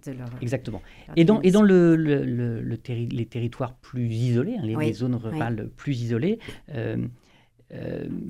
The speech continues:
Speaker 2: bah, la, la, la popula-, la population, elle n'aug-, elle n'augmente quasiment pas.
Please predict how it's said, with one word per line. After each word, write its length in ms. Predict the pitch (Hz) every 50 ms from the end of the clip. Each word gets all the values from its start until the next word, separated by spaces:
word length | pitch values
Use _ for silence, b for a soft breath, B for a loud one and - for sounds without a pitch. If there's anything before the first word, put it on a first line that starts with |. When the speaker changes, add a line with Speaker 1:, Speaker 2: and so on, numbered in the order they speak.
| - B B B
Speaker 2:
bah, 60 | 160
la, 80 | 175 -
la, 40 | 180
la 80 | 180 170
popula-, 480 | - - 185 165 - - 165 175 151 - -
la 100 | 160 -
population, 400 | 160 147 - 170 151 - - 185
elle 80 | 165 147
n'aug-, 240 | 143 139 139 127 135 -
elle 140 | 143 139 139
n'augmente 380 | 139 139 131 139 135 127 123 -
quasiment 320 | - 131 110 120 123 107
pas. 160 | 104 - -